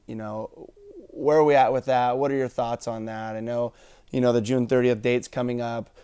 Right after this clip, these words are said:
There was a, a movement, uh, at their last, uh, city council meeting that, uh, kind of made us pause. Um, what are your thoughts on that? Is something, if, are you comf-, are you comfortable and confident that, uh, it, it, it is just that, a pause?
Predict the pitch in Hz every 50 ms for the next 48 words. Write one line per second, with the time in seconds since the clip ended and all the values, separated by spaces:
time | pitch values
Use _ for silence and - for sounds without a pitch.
0 | _ _ _ - - 117 120 120 120 120 117 110 117 117 117 113 117 - - 120
1 | 117 123 127 127 127 120 123 123 123 123 - - 117 113 117 117 107 - 123 120
2 | 117 113 113 117 117 - - - 120 117 117 113 110 113 - 139 131 123 - 127
3 | 127 127 123 - 127 123 123 120 120 117 117 123 127 127 117 117 113 113 110 101
4 | _ _ _ _ _ _ _ _ _ - 113 113 113 113 117 117 113 113 113 113
5 | - - - - 131 127 127 123 113 110 - _ _ _ - - _ _ _ -
6 | 127 147 147 139 127 - - 135 117 107 110 123 139 147 147 - _ _ - _
7 | - _ _ - - 110 117 120 120 120 120 120 120 120 120 120 120 120 120 _
8 | _ - - _ _ _ _ _ _ _ - - - 320 539 - - - 466 -
9 | - - - 190 196 190 180 170 - 170 147 147 - - 117 110 104 104 104 101
10 | 101 107 113 - 147 127 - 117 127 - - - - - - 139 131 - - -
11 | - 156 - - _ - - - 143 143 - 180 185 175 185 - 170 160 160 156
12 | - - 208 208 185 208 180 180 180 175 165 156 - 165 160 156 147 156 160 156
13 | 151 143 139 143 135 135 127 131 131 127 127 127 127 - - - 135 - 143 -
14 | 139 135 - - 139 139 151 160 151 131 135 165 147 127 135 139 135 143 139 123
15 | - 135 135 127 127 131 139 143 143 -